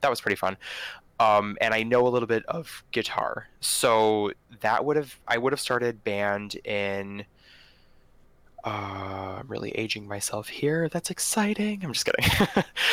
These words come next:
<laughs> Um, gosh, when would that have been? So, uh, two thousand three, I think, is when I started with music.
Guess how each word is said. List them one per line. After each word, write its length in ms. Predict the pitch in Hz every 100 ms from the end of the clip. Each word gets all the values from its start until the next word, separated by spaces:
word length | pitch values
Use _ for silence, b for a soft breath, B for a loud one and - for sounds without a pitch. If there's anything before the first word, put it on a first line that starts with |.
| B
<laughs> 120 | -
Um, 460 | 131 117 110 107 107 - B B B B B B B _
gosh, 440 | - 107 95 - 117
when 180 | 110
would 100 | 107
that 100 | 98
have 120 | - -
been? 320 | - 107 107
So, 720 | - - - 107 104 104 104 104 b b b b _ _ _ _ _ _ _ - - _ _ - -
uh, 240 | 104 101
two 140 | -
thousand 240 | 147 147 120
three, 420 | - 107 101 -
I 100 | -
think, 360 | - - - - B B _
is 140 | 110 107
when 100 | 104
I 60 |
started 560 | 104 - 104 101 101 101 - _ _ _ _
with 180 | - 104
music. 440 | - - - -